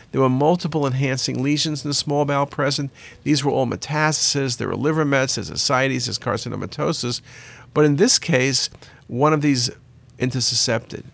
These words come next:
So again, just a very, very nice example. Also showing you the value of water. We did not, we gave the patient some water, but the patient was obstructed, which is why you can see the tumors so well.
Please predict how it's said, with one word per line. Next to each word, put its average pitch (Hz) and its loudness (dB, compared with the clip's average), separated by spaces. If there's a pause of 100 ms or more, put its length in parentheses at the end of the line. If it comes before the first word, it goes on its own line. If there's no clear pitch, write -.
(280)
So 135 -4
again, 123 -2
just 120 -4
a 117 -4
very, 135 0
very 120 -2
nice 110 -2
example. 147 -2 (340)
Also - 2
showing 180 2
you 165 2
the 147 2
value 135 4
of 117 -6 (140)
water. 127 2 (840)
We 147 2
did 135 2
not, 143 4
we 143 0
gave 170 4
the 160 0
patient 135 0
some 208 2
water, 127 2
but 131 -2
the 127 -6
patient 139 -2
was 135 -2
obstructed, 135 -2
which 123 -6
is 120 -4
why 123 2
you 127 -2
can 131 -6
see - -2
the 131 -2
tumors 156 -4
so - 0
well. 156 -2